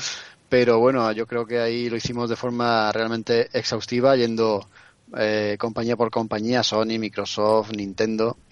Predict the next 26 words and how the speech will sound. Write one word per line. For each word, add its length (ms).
y 760
tocamos, 840
mm, 320
aunque 420
en, 520
seguramente 420
se 80
nos 120
quedaría 440
algo 120
en 80
el 60
tintero, 340
pero 160
los 140
más 220
importantes 680
los 180
tocamos 340
de 80
sobra. 380
¿Tú 120
te 80
acuerdas, 320
verdad, 420
Jaime? 300